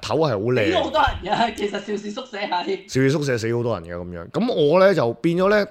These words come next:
Speaker 1: 我，因為我成日去散步啊，嗰陣我喺T V B做嗰陣，我成日去散步嘅。咁呢，所以呢，我睇，誒，誒，蔡瀾呢本書嘅時候呢，佢講嗰啲地方呢，我都，即係我有，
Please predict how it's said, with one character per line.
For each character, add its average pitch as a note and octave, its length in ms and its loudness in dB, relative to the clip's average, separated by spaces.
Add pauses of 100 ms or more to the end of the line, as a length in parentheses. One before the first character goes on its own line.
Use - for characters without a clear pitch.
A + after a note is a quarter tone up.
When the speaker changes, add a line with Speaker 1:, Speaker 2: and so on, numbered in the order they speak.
Speaker 1:
我， D3 360 0
因 B3+ 120 6
為 E3+ 100 2
我 C3+ 80 4
成 B2 160 -2
日 G#2 140 -2
去 B2 220 0
散 A2+ 340 -2
步 F2 280 -6
啊， E2 140 -10 (200)
嗰 B2+ 100 -2
陣 B2 180 -2 (220)
我 A#2+ 140 -4
喺 C3 160 -2 (180)
T D3+ 100 -6
V D3 120 0
B C3+ 140 0
做 A2 200 -4
嗰 - 0 -
陣， G2 140 -8
我 F2+ 100 -8
成 E2 160 -10
日 - 80 -12
去 F2 60 -8
散 E2 260 -8
步 D2+ 240 -12
嘅。 - 540 -4
咁 A3 40 -2
呢， C4 140 6
所 G#3+ 160 2
以 A3+ 60 2
呢， A3 260 0 (120)
我 B2+ 180 -2
睇， C#3 440 0
誒， F#2+ 500 -6 (180)
誒， F#2 680 -6
蔡 B2 140 -6
瀾 G#2 300 -2
呢 D3 100 -2
本 A#2+ 140 -4
書 C3 260 -6
嘅 A2+ 80 -2
時 F#2 120 -12
候 D#2+ 140 -12
呢， G#2+ 180 -6 (360)
佢 D3+ 260 0
講 D#3 240 0
嗰 G3+ 80 -2
啲 G3 120 2
地 A#2 260 -4
方 D3+ 320 0
呢， D3 260 -4 (240)
我 A2+ 260 -2
都， E3+ 460 2 (220)
即 G#3 120 2
係 - 120 -2
我 C#3 180 0
有， C#3+ 320 2